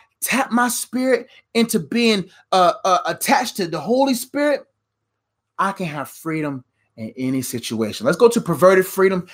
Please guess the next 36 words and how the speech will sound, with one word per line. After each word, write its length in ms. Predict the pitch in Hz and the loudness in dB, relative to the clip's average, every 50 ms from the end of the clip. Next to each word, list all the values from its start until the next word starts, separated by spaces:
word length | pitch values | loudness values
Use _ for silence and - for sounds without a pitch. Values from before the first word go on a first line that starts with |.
| - - - _ - | -20 -20 -18 _ -6
and 140 | 139 143 135 | -4 -2 0
then 80 | 160 | 0
I'm 100 | 160 160 165 | 0 2 0
gonna 120 | 156 147 | 0 -2
read 220 | 143 160 156 156 143 | -2 -2 -4 -4 -2
my 160 | 143 131 131 | -2 -2 -2
last 600 | 131 131 143 151 160 175 170 165 165 165 - - | 0 0 0 2 2 4 4 4 2 0 -4 -12
scripture, 380 | - - 151 139 131 - - 131 | -8 -2 -2 -2 -2 -2 -6 -8
John 400 | 123 113 135 143 143 147 135 - _ - | -6 -2 2 4 4 4 2 0 _ -4
eight 260 | 143 156 160 156 - | -2 -2 -2 -2 -4
thirty-one 300 | - 151 151 151 147 147 | -6 -4 -4 -2 -4 -6
to 60 | 147 147 | -6 -8
thirty-eight. 560 | - 147 139 139 139 151 160 147 120 - _ _ - - - - - - | -6 -4 -4 -4 -2 -2 -2 -2 -2 -4 _ _ -20 -20 -20 -16 -10 -8
Um, 180 | - 123 127 | -6 -6 -4
that's 200 | 131 127 127 - | -4 -4 -4 -6
a 40 | 123 | -6
very 300 | 107 143 147 139 139 139 | -4 -2 -2 -2 -2 -2
powerful 400 | - - 160 143 143 135 - 131 | -2 2 4 4 4 2 0 -4
one. 80 | 127 127 | -4 -4
I'm 60 | 123 | -4
gonna 100 | 120 - - | -6 -8 -6
end 240 | 151 147 143 135 131 | -6 -4 -4 -4 -4
on 180 | 127 127 123 127 | -4 -4 -4 -4
that 180 | 135 123 110 | -4 -4 -4
one. 160 | - - 101 _ _ _ _ _ | -6 -12 -18 _ _ _ _ _
So 140 | - - 143 | 0 2 2
I 40 | 151 | 2
should 180 | - - 143 | 2 0 -2
be 60 | 135 | 0
done 180 | 131 143 135 131 | 4 4 4 4
in 60 | 131 | 6
about 220 | 127 131 123 120 117 | 4 4 2 2 0
good 160 | 123 117 - | -4 -4 -4
fifteen 540 | - - 170 165 - - - 170 156 151 151 | 0 0 0 0 0 -2 -2 0 0 2 2
more 180 | 143 135 123 | 2 2 2
minutes. 400 | 123 127 127 117 107 101 - - | 2 2 0 0 -2 -4 -8 -16